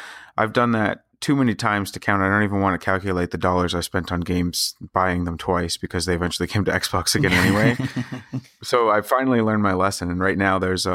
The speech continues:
Speaker 1: awesome looking, like, survival horror game type, type of thing. It's not, like, more survival game than actual straight up survival horror, but it's called The Forest. It's on
Speaker 2: Yeah.
Speaker 1: PlayStation. It looks great, but I'm assuming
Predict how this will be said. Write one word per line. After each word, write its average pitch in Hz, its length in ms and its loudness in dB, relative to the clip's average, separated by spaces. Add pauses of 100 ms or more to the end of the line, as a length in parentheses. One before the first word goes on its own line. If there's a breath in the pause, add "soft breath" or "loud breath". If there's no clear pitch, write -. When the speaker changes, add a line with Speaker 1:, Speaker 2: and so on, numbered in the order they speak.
(100)
Speaker 1:
awesome 110 400 0
looking, 98 420 0
like, 87 300 -4 (360)
survival 92 580 0
horror 95 520 0
game 98 480 -4
type, 98 240 -2 (460)
type 98 220 -8
of - 40 -14
thing. 92 120 -4
It's 87 100 -6
not, 101 200 -2 (200)
like, 95 180 -4
more 110 160 4
survival 92 520 0
game 90 200 -4
than 85 140 -4
actual 87 260 -6
straight 85 240 -4
up - 220 -8
survival 85 380 -4
horror, 85 320 -2
but - 200 -2 (140 loud breath)
it's - 100 -14
called 113 160 2
The - 60 0
Forest. 98 720 0
It's - 180 -4
on 92 260 0
Speaker 2:
Yeah. 117 300 -2
Speaker 1:
PlayStation. 107 640 -4 (400 soft breath)
It - 80 0
looks 110 220 0
great, 95 320 0 (180)
but 92 180 0
I'm 92 200 0
assuming 113 720 0